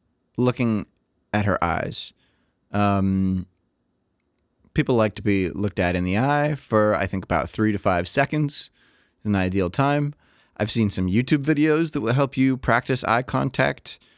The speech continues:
starting, uh, with children, and then, <laughs> and then older folks,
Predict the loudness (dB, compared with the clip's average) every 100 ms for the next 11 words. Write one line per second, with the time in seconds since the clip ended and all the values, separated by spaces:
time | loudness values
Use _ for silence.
0 | _ _ _ _ -8 0 2 4 2 2
1 | 2 0 0 0 2 0 -2 -4 0 2
2 | 2 0 -2 -4 -8 -12 _ _ _ _
3 | 2 2 4 4 4 2 0 -4 -12 -2
4 | -2 0 -2 -4 -6 -2 0 2 0 0
5 | 0 2 4 4 4 4 2 -4 -6 -10
6 | -2 2 4 2 2 4 2 0 -4 -6